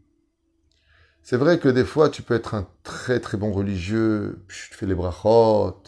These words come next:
avant de boire, après de boire, Hamotzi Lechem avant de manger du pain,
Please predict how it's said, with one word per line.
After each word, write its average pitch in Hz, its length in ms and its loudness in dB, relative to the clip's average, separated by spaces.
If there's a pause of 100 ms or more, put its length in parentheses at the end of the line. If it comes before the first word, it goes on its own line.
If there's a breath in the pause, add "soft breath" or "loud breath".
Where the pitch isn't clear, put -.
(760 soft breath)
avant 98 320 0
de 123 80 2
boire, 110 560 2
après 107 320 -2
de 123 80 2
boire, 104 680 0 (340 soft breath)
Hamotzi 98 360 -4
Lechem 127 340 0
avant 120 160 0
de 120 60 -2
manger 117 240 -4
du 113 140 -4
pain, 110 440 -4